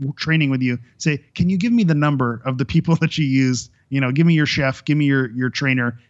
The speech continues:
you know, and I, I wanna get on the same regimen." I think they need a similar style.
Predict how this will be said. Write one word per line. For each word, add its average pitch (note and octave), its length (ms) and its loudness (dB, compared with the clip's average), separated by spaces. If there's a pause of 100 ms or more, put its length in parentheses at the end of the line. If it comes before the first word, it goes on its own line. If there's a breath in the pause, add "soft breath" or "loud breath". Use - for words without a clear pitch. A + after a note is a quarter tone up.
you C#3+ 100 -2
know, C#3 100 0
and C3+ 160 0
I, C3+ 200 0
I - 20 2
wanna D3+ 220 0
get C#3+ 140 0
on C3+ 120 -2
the B2+ 80 -6
same C3 200 -2
regimen." B2+ 340 -4
I D3+ 80 -2
think F3 200 0
they D3+ 140 0
need C#3+ 260 0 (260 soft breath)
a C3 60 -8
similar D3 400 2
style. C3 540 -2